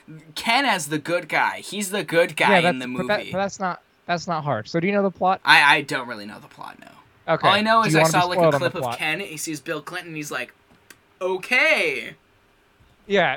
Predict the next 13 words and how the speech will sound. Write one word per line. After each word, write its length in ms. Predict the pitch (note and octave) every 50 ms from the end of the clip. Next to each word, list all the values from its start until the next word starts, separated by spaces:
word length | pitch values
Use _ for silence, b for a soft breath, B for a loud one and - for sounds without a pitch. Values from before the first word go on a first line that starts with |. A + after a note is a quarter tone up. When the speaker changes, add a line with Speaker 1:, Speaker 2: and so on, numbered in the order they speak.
| - -
Speaker 2:
so 500 | - - - G3+ F#3 F3 F3 F3 F3 E3 - _ _ _ _ _ -
do 60 | F#3+
you, 360 | F#3+ F#3+ F#3+ G3 G3 G3 G3 F#3+
do 160 | D#3 D#3 F3+
you 100 | F#3 F#3
wanna, 280 | F3+ F3+ F3 F3 F3 -
okay, 280 | F#3+ - F3 C#3+ A2+ G#2+
so 180 | - - F3 E3
spoilers 600 | C#3+ - - F#3+ G#3 G#3+ G#3+ G#3 G3+ F#3+ F3 -
ahead. 300 | E3 C#3+ C#3 A#2 G#2 G#2
Do 80 | A2 D3+
you 100 | E3 D#3+
wanna 240 | D#3+ D#3+ D#3+ D#3+